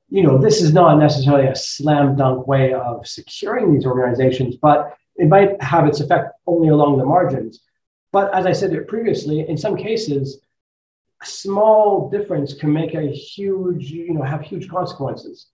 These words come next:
And it can stop a, what otherwise would be a collapsing or, uh, institution from, from falling apart. I'm not saying that policymakers are always cognizant of these strategies in term, in, in network terms, in the terms that I lay out here, these structuralist terms that I lay out here.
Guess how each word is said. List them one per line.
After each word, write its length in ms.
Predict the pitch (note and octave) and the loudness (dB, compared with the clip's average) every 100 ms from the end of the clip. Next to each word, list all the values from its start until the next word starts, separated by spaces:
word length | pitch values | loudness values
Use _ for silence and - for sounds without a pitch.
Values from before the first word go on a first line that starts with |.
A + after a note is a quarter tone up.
| _ _ _ | _ _ _
And 100 | C3+ | -2
it 60 | C3+ | 2
can 140 | C#3+ | 2
stop 520 | C3 - E3+ E3+ E3+ D3 | 2 4 6 6 2 0
a, 460 | D3 C#3+ C#3 - - - | 2 2 0 -4 -14 -4
what 160 | C#3+ | 0
otherwise 500 | D3+ D#3+ E3+ D#3+ D3+ | 2 4 4 4 2
would 140 | C#3+ C#3+ | 0 0
be 140 | D3 | 0
a 120 | C#3+ | 0
collapsing 840 | - C#3 D3 C#3+ - D3+ C#3+ C#3 - _ - | -2 -4 -4 -6 -6 -4 -4 -6 -14 _ -6
or, 240 | D3 D3 | -2 -2
uh, 220 | C3 B2+ | -2 -4
institution 800 | D3+ C#3 C#3+ E3 D#3+ F#3+ F#3+ F#3+ - _ _ _ | -2 -2 0 0 2 0 -2 -6 -14 _ _ _
from, 640 | _ - C#3+ C3+ C3 B2+ - - | _ 2 6 6 4 0 -8 -6
from 260 | C3+ B2 | -4 -2
falling 360 | - C3+ B2 A#2+ | 2 2 2 -2
apart. 320 | C3 A#2 - - _ | -4 -4 -6 -14 _
I'm 100 | D3 | -6
not 180 | F3 G#3 | -4 -4
saying 180 | - G#3 | 0 0
that 120 | E3 | 0
policymakers 680 | - F3+ - F3+ E3+ D#3+ C#3 | 2 2 0 -2 0 0 2
are 120 | C#3+ | 2
always 180 | D3 C#3 - | 2 0 -4
cognizant 640 | D#3+ F3+ F3 - B2 - | -4 -4 -4 -6 -10 -12
of 100 | A#2 | -14
these 140 | B2+ | -14
strategies 540 | - A#2 G#2+ A2 A2 - | -12 -12 -14 -16 -18 -18
in 80 | G#2 | -18
term, 340 | B2+ A#2+ A2 _ _ | -14 -12 -14 _ _
in, 240 | B2+ B2+ B2+ | -16 -12 -4
in 140 | C3+ | -2
network 360 | D3+ C#3+ B2 - | -2 -4 -10 -12
terms, 200 | A#2+ - | -14 -14
in 80 | A#2+ | -12
the 60 | |
terms 260 | - D3 C3 | -6 -6 -4
that 80 | A#2+ | -6
I 120 | B2 | -6
lay 160 | B2 | -4
out 200 | A#2+ A2+ | -2 -4
here, 260 | - C3 - | -2 -4 -4
these 160 | F#2+ - _ | -12 -18 _
structuralist 800 | - - D#3 C#3+ D3 A#2+ A2 - | -14 0 2 2 2 0 -2 -4
terms 300 | C#3 A#2+ G#2 | -4 -4 -4
that 100 | A2 | -10
I 60 | G2+ | -12
lay 180 | G#2+ B2 | -10 -8
out 160 | B2+ | -8
here. 280 | G#2 - | -8 -14